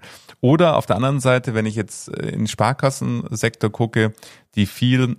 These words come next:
auch jetzt aktuell mit Quereinsteigerinnen und Quereinsteigern arbeiten, da gibt's auch eine sehr, sehr klare Learning Journey dahingehend zu sagen, wenn jetzt jemand von, von Kaufhof oder wo auch immer her,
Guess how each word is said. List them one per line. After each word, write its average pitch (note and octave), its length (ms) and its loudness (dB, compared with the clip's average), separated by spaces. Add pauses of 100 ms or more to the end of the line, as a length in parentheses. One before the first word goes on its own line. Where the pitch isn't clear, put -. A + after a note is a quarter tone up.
(120)
auch G#2 340 2
jetzt G#2+ 320 -4
aktuell G#2 260 -4
mit G2 140 -2
Quereinsteigerinnen A2+ 800 0
und G2+ 100 -6
Quereinsteigern A#2 640 0
arbeiten, A2+ 500 0
da A2 80 4
gibt's G#2+ 260 -6
auch - 260 2
eine A2 160 0
sehr, A#2 200 -4
sehr D3+ 120 0
klare A#2+ 500 0 (380)
Learning B2+ 420 4
Journey C3 340 2
dahingehend B2+ 640 2
zu B2 100 -8
sagen, A#2 640 0
wenn A2 120 0
jetzt A2 180 -2
jemand A2 340 2
von, G2+ 280 -4
von G2+ 180 -8
Kaufhof G#2+ 540 -2
oder G2+ 200 -2
wo G2+ 120 -2
auch G#2 100 -4
immer B2 200 0
her, A#2+ 280 4